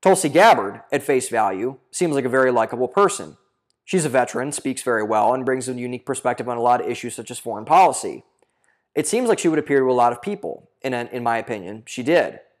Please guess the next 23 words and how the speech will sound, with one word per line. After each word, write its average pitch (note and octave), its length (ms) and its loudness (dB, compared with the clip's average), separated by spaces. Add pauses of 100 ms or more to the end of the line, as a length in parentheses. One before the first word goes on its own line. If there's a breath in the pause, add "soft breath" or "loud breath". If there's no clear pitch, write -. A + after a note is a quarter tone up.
(380)
Appeal F3 360 0
to - 100 -8
a - 20 -4
lot G#2 160 -4
of - 60 -18
people, - 200 -12
I - 60 -8
should - 160 -18
say. - 220 -10
In A2 80 -12
my A2+ 100 -4
opinion, F2+ 280 -12
she D#3+ 100 -12
did. D3 240 -2 (1400)
But F3 120 4
then A#3+ 180 4
she A3 160 2
attacked D#3 320 6
the C#3+ 60 0
mother C3 320 2
of B2 80 2
all B2 120 6
dragons, C3 640 2